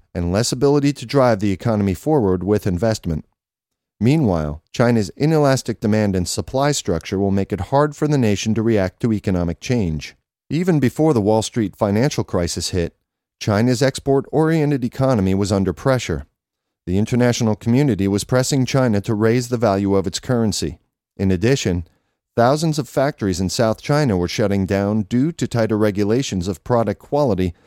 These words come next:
and labor and environmental standards, signaling that deep change in the economy is coming. Andy Shi, an independent economist, says the government's massive stimulus package of R M B four trillion,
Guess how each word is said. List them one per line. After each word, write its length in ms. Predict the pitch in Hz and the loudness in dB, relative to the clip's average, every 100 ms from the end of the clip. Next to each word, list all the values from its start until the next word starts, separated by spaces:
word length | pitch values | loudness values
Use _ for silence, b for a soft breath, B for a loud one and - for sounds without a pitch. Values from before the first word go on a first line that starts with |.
| b | b
and 220 | - 87 87 | -6 -2 0
labor 380 | 104 110 113 - | 0 0 -2 -2
and 300 | 113 127 135 | -2 0 0
environmental 840 | 127 113 107 107 110 101 92 98 | 0 0 2 2 2 0 -2 -4
standards, 640 | - - 92 90 73 - - b b b | -6 -4 -2 -2 -4 -8 -16 b b b
signaling 640 | - - 160 139 90 87 95 | -6 -2 -2 0 0 0 0
that 240 | 90 - | -2 -2
deep 220 | 120 143 | -2 -2
change 400 | - 143 110 92 | -2 0 2 0
in 100 | 98 | 0
the 140 | 92 87 | 0 -2
economy 480 | - 117 120 123 | -2 -2 0 0
is 120 | 123 - | -2 -4
coming. 400 | - 104 78 73 _ _ _ _ _ _ | -4 -4 -6 -10 _ _ _ _ _ _
Andy 320 | - 104 101 92 | 0 2 2 -2
Shi, 520 | - 151 151 98 110 - | -4 -2 -2 -2 -6 -6
an 160 | - 120 | 0 2
independent 640 | 131 151 - 147 147 127 | 2 2 0 0 0 -2
economist, 720 | 110 - 120 127 92 78 - - | -4 -2 0 0 0 -2 -6 -12
says 300 | - 135 131 | -6 -2 -2
the 80 | 135 | -2
government's 500 | 139 151 165 160 - | 0 2 2 0 0
massive 420 | 123 123 - 123 | 0 0 0 -4
stimulus 520 | - - 143 107 82 | -4 -2 0 0 -2
package 480 | - 92 80 101 101 | -4 -4 -4 -6 -4
of 120 | 101 | -2
R 240 | 92 107 113 | 0 0 0
M 220 | 98 95 | 0 0
B 320 | 90 104 87 | 0 -2 -4
four 300 | 82 107 101 | -6 -2 -2
trillion, 560 | 82 - 135 90 87 | -2 -2 0 0 -2